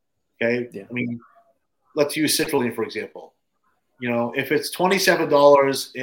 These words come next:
Speaker 1: you know, a kilo in October, but it's ten fifty a kilo in January, that's not good for anybody.
Speaker 2: Right.
Speaker 1: Okay? Because, I mean, if you bought it at twenty-seven, how are you gonna get your money? You're gonna take a loss on any product that you, that you, that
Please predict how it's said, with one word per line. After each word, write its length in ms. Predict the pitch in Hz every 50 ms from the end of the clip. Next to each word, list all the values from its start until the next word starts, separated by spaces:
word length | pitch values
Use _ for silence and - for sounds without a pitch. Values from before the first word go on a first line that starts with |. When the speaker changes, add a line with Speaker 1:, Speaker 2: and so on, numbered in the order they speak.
| 123 -
Speaker 1:
you 80 | 143 131
know, 120 | 123 123
a 60 | 120
kilo 520 | 120 - 139 135 131 127 127 127 127 120 -
in 340 | 123 123 120 117 113 110 110 - - 120
October, 720 | 120 120 - - 131 131 131 113 110 104 104 104 - _ _ _ _ _ _ _ _ _ _ -
but 160 | 123 127 127
it's 160 | 123 - -
ten 260 | - - 156 156 151 -
fifty 400 | - 156 156 151 - 139 127 127
a 60 | 123 123
kilo 420 | - 131 127 123 120 120 120 117
in 120 | 113 107 -
January, 640 | - 139 143 143 127 110 107 101 98 95 95 - _ _ _ _ _ _ _ _ 151
that's 260 | 185 185 - - -
not 180 | 165 147 -
good 180 | - 139 120 -
for 100 | - 117
anybody. 500 | 110 107 - 107 92 - - - _ _ _ _ _ _ _ _ -
Speaker 2:
Right. 200 | 120 107 92 92 113
Speaker 1:
Okay? 180 | 110 110 - - - _ _
Because, 560 | - - - 123 120 117 117 117 - - - - 117
I 40 | 117
mean, 280 | 117 117 117 120 117 110
if 120 | 117 -
you 80 | 135 120
bought 240 | 135 143 151 147 139
it 100 | 131 127
at 100 | 120 -
twenty-seven, 680 | - 131 127 120 - - 160 160 127 113 110 110 - _ _ _ _ _ _ _ _ _ _ _ _ _ _ _ _ _ _ -
how 80 | 120
are 20 | 123
you 100 | 123 117
gonna 120 | 120 120
get 100 | 117 117
your 120 | 113 107 110
money? 200 | 127 - 120 120
You're 120 | 120 120
gonna 140 | 139 143 -
take 140 | 143 131 120
a 60 | 120
loss 320 | 120 127 139 139 131 -
on 100 | 135 120
any 120 | 120 117 117
product 420 | - - 139 135 120 110 - -
that 60 | -
you, 40 | - _ _ _ _
that 60 | -
you, 100 | - - _ _ _ _ _
that 80 | 113